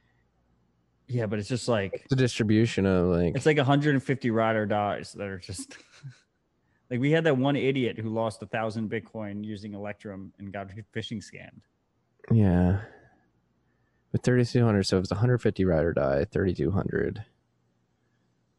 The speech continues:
Speaker 2: It's what? Two and a half Bitcoin per person? No, way more. Twenty? Twenty Bitcoin per person? That seems a little high. I would imagine there's more people, more distributed. I'd say higher than that.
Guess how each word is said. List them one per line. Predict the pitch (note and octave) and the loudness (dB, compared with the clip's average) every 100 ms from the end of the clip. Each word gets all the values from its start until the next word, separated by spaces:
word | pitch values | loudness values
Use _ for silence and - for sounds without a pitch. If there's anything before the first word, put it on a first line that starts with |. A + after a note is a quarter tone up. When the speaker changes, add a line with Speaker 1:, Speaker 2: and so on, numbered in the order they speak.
| _ | _
Speaker 2:
It's | - - | -10 -2
what? | F#2+ - _ _ _ _ | -2 -2 _ _ _ _
Two | - G2+ | -2 0
and | F#2 | 2
a | |
half | F2 F2 | 0 0
Bitcoin | - F#2 F#2+ F#2+ | -2 -2 -2 -4
per | - | -2
person? | E2+ - F2+ G#2 - - C#3 C#3+ D3 D3+ D#3+ D3+ _ _ - | -6 -4 -6 -8 -12 -12 -10 -10 -10 -8 -8 -8 _ _ -8
No, | F2 C2 - - - _ _ | -6 -6 -8 -14 -20 _ _
way | - | -4
more. | F2 D2+ | -2 -4
Twenty? | - G2 G#2 A2 - _ _ _ _ _ _ _ _ _ _ _ _ _ | -2 0 0 0 -4 _ _ _ _ _ _ _ _ _ _ _ _ _
Twenty | F2+ F#2+ | -2 -2
Bitcoin | G#2 A2 A2 A2+ | -2 -2 -4 -4
per | - | -4
person? | - A2+ B2+ - - | -4 -4 -4 -8 -6
That | D#3+ | -4
seems | - G#2 | -2 -2
a | A#2+ | -2
little | - | -6
high. | - G2 F#2 G2 | -4 -4 -4 -6
I | A2 | -4
would | A2 | -2
imagine | G#2+ F2+ F#2 | -2 -2 -2
there's | E2 F2 | -2 -2
more | F2+ E2 | -2 -4
people, | - E2+ D#2+ F#2+ _ _ - - _ _ | -4 -6 -6 -8 _ _ -20 -20 _ _
more | A#2+ G#2+ | -4 -2
distributed. | G2 - F#2 G2 G2 | -2 -4 -4 -4 -6
I'd | - _ _ _ _ _ _ _ _ _ _ _ _ _ _ _ - | -8 _ _ _ _ _ _ _ _ _ _ _ _ _ _ _ -10
say | - | -4
higher | G#2+ D2+ D2+ | -2 0 -2
than | - | -4
that. | C#2 C#2 | -6 -8